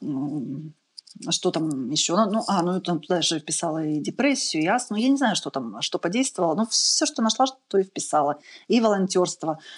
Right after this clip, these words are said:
А, плюс, э, был тоже критерий, я туда вписывала, что... Ну, в первый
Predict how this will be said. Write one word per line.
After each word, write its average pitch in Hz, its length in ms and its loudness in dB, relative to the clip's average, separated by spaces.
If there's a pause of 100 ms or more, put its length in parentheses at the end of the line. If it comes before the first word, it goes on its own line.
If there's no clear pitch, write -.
(200)
А, 160 240 0
плюс, 170 500 -2
э, 151 360 -2
был 160 200 2
тоже 151 220 -2
критерий, 233 520 0
я 160 120 0
туда 160 220 -4
вписывала, 151 580 -4
что... - 520 -8 (360)
Ну, 226 200 4
в - 160 -10
первый 180 560 4